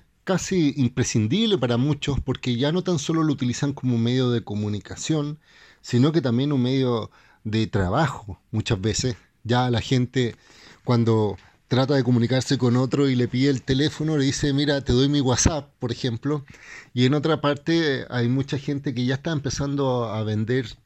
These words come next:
eh, productos, servicios a través de Instagram, a través de imágenes, y tienen su forma de trabajo a través de esas vías. Qué decir, a través de Facebook, que hacen su fanpage y hacen otras páginas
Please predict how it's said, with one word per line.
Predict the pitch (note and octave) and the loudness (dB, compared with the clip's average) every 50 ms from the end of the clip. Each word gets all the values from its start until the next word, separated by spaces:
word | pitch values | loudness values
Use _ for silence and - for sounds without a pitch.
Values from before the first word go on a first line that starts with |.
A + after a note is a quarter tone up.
| _ _ - | _ _ -8
eh, | A#2 A2+ A2 G#2 G#2 - _ | -6 -4 -4 -4 -6 -2 _
productos, | A#2 G#2+ G#2 C3+ D#3+ E3 D3 - - - A#2+ - | 2 4 4 4 4 2 2 -2 -6 -6 -6 -2
servicios | - A2 G2 G2+ C3+ E3+ D3+ - - C3+ | -2 -4 -4 -2 -2 -2 -2 -2 -2 -2
a | A#2 G#2+ | -2 -2
través | - A2 A2 A#2 C3 B2+ - | -2 -2 -2 0 -2 -2 -2
de | A2+ A2+ A#2 | 0 0 2
Instagram, | C#3+ F3 E3+ C3+ - - C3+ B2 A2+ A#2+ A#2 A2+ | 4 2 2 0 0 -2 -4 -2 -2 -2 -2 -2
a | A2 G2 | -4 -4
través | A2 A2 A2+ A#2 | -4 -4 -4 -2
de | A2 A2 | -2 -2
imágenes, | G#2 G#2 A#2 C3 C#3+ C#3 - - C3 A#2+ A#2+ A#2 - - - - - - - - - - - | 0 0 0 0 -2 -2 -4 -4 -2 -2 -2 -4 -6 -10 -18 -20 -20 -20 -20 -20 -20 -8 -4
y | B2+ B2+ | -4 -2
tienen | - F#3 G#3 A3 A3 | -2 0 0 0 0
su | G3+ - F#3+ - | 0 -2 -4 -2
forma | - F#3 F#3+ F#3+ F#3+ F#3 F3+ F3 | -2 -2 -2 -2 -2 -4 -4 -4
de | D3 D#3 D#3 C#3+ | -4 -4 -6 -6
trabajo | - - C#3 C3+ C#3+ D3+ D3 - - E3 D#3 | -6 -6 -4 -4 -4 -4 -4 -4 -4 -4 -4
a | C#3+ C3+ | -4 -4
través | - C3 C3 C#3+ C#3 | -4 -4 -2 -2 -2
de | B2+ C#3 | -2 -4
esas | C3 - - B2+ - | -4 -2 -4 -6 -2
vías. | D#3 G#3+ A3 C3+ F#2 - - - - - - _ - _ - - - - _ _ _ _ _ _ _ | 0 2 2 2 0 -2 -6 -10 -10 -10 -12 _ -20 _ -20 -20 -20 -20 _ _ _ _ _ _ _
Qué | - C#3 | 4 4
decir, | C#3 C3 - - D3+ D3+ D3+ D#3 | 4 4 2 2 0 2 2 2
a | C3 - | 0 0
través | B2+ A#2+ B2 C3 C3 C3 A#2 | 0 0 0 0 0 0 -2
de | A#2 G#2+ | -2 -4
Facebook, | - - G3+ G#3+ F3+ B2+ - - C3+ C3 C3 | -2 0 0 0 2 0 0 -2 -2 -2 -2
que | - B2+ A#2+ | -2 -4 -4
hacen | A#2+ A2+ - - C3 A#2+ A2 | -4 -4 -4 -2 -2 -2 -2
su | G#2+ - - B2 A2+ A2 G#2+ G2 | -4 -4 -4 -2 -2 -2 -4 -6
fanpage | - - - C#3+ C#3+ C#3+ C3+ A#2 - _ C3+ B2+ C3 B2+ A#2+ - - - | -10 -8 -4 -2 -2 -2 -2 -4 -4 _ -6 -4 -4 -4 -6 -10 -12 -10
y | A#2+ A2+ A#2 A2+ A#2 | -6 -4 0 0 0
hacen | A#2+ B2 - - B2 A#2+ B2 | 0 -2 -2 -2 -2 0 0
otras | B2+ A#2+ - A#2+ A#2 - | -2 -2 -4 -6 -6 -6
páginas | _ - A#2 - - - B2 B2+ C3+ B2+ | _ -8 -8 -6 -4 -4 -2 -2 -2 -4